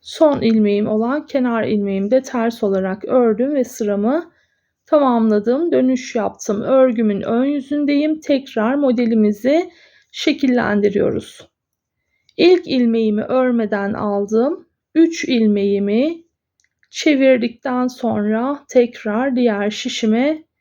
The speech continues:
taktım. Ve bu üç ilmeğin arasından içten dışa doğru geçiş yaparak ilmeklerimi bir kere de sağa doğru kestim. Arada arttırma işlemi yaptım.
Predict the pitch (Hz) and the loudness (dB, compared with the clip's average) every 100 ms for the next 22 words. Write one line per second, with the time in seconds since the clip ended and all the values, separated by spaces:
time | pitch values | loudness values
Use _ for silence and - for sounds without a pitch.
0 | _ _ _ _ - 226 214 - - - | _ _ _ _ 0 0 -2 -8 -8 -8
1 | _ _ - 262 262 302 320 320 - 233 | _ _ -8 -2 0 2 2 0 -2 0
2 | 214 202 196 208 _ - 269 277 269 285 | 2 2 0 -4 _ -4 0 0 -2 -4
3 | 269 277 285 330 - _ _ _ _ - | -2 0 -2 -4 -10 _ _ _ _ -2
4 | 294 - - 294 277 269 254 277 226 208 | -2 -2 -2 0 2 0 0 2 2 2
5 | 208 208 226 - 294 - 285 277 277 277 | 0 -2 -4 -2 -4 -2 -2 2 2 2
6 | 294 311 - _ _ _ _ - 285 277 | 0 -4 -12 _ _ _ _ -4 0 4
7 | 277 277 254 240 240 240 247 285 - _ | 2 0 -2 0 2 2 0 -4 -8 _
8 | _ _ _ - 262 262 254 233 214 208 | _ _ _ -8 -4 -4 0 2 2 2
9 | 226 254 269 _ _ _ _ _ _ _ | 2 0 -2 _ _ _ _ _ _ _
10 | _ _ - 269 240 240 214 208 233 233 | _ _ -2 0 2 2 2 0 -2 -4
11 | 208 - - - - _ _ _ _ - | -6 -6 -14 -14 -16 _ _ _ _ 2
12 | 269 269 277 254 247 247 254 240 254 240 | 4 6 4 0 -4 -4 -2 0 0 -4
13 | 233 214 208 202 208 - 240 247 359 | -4 -2 -2 -4 -8 -4 0 2 0